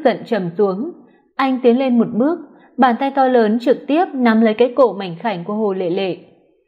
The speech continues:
Chỉ cần hơi dùng sức một chút, cái cổ mảnh khảnh yếu ớt trong tay lập tức bị bẻ gãy. "Hồ Lệ Lệ, cô đừng không biết xấu hổ, lập tức ký đơn ly hôn này cho tôi." Anh lạnh lùng uy hiếp,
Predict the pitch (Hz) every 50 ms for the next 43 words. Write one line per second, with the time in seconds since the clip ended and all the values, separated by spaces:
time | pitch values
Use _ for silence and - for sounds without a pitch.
0 | _ _ _ _ _ - 262 233 - 240 226 214 240 277 285 277 269 277 254 214
1 | 180 170 - 294 320 311 254 180 233 - - 277 330 - - - - _ _ _
2 | _ - 240 262 247 311 294 240 196 202 214 196 180 175 - 233 190 165 - 165
3 | 208 208 180 226 311 320 - 302 254 240 - 254 247 254 247 240 - - - -
4 | _ - 262 247 214 - - - 320 320 311 233 208 - 202 208 180 160 165 202
5 | 196 180 277 339 349 - - - _ _ _ _ _ _ - - 233 214 185 185
6 | 202 180 170 180 - - - _ _ _ _ _ _ _ _ _ - - 220 220
7 | 220 202 165 - 254 220 269 311 285 - 226 277 320 302 202 160 - - - _
8 | _ _ _ _ _ _ - 208 226 226 233 - 285 330 320 - 254 262 277 262
9 | 240 247 247 247 247 226 226 196 180 240 247 240 247 226 208 - - - _ _
10 | _ _ _ _ _ _ _ _ _ _ _ _ _ _ _ - 302 302 294 277
11 | 226 - 180 196 208 185 170 143 165 233 262 269 285 320 359